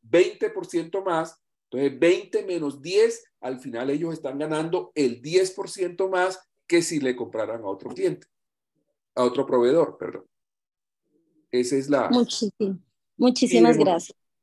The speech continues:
Speaker 1: y demostrárselo con números. Recuerda que cuan-, la gente con la cual tú haces negocios es gente que tiene números en la cabeza. Entonces,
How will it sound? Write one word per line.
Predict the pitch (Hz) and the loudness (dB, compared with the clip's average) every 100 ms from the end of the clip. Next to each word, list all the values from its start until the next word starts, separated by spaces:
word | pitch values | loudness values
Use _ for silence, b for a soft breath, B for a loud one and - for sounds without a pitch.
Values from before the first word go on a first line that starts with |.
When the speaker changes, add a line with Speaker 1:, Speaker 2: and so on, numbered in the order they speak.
| - | -4
Speaker 1:
y | 160 | 4
demostrárselo | 143 143 135 - 156 156 180 185 185 - | 4 4 -2 -2 -2 0 0 -2 -6 -2
con | 190 190 202 - | -2 -2 -8 -14
números. | 208 202 190 170 143 107 - - _ - - _ _ _ _ _ | -14 -12 -6 -4 -4 -4 -10 -20 _ -20 -20 _ _ _ _ _
Recuerda | 135 123 139 147 165 | -2 2 4 6 4
que | 170 165 - | 2 -2 -2
cuan-, | 135 123 123 | -2 -2 -2
la | 123 107 | -6 -4
gente | 139 147 190 | -4 -2 -2
con | 175 | 0
la | 127 | -2
cual | 135 135 143 | 0 -2 0
tú | 170 | 0
haces | 160 165 165 | -2 -4 -6
negocios | 156 139 139 143 147 147 - | -6 -4 -4 -4 -8 -8 -8
es | 131 127 | -6 -6
gente | 135 131 127 147 147 - | -6 -6 -2 -2 -2 -8
que | - 127 | -8 -6
tiene | 131 123 135 | -4 -2 -2
números | 139 175 196 127 107 | -2 -2 -2 -4 -6
en | 92 | -10
la | 85 | -10
cabeza. | 87 - - - _ _ _ _ _ _ - | -12 -14 -18 -20 _ _ _ _ _ _ -14
Entonces, | 98 143 147 | -6 -2 -2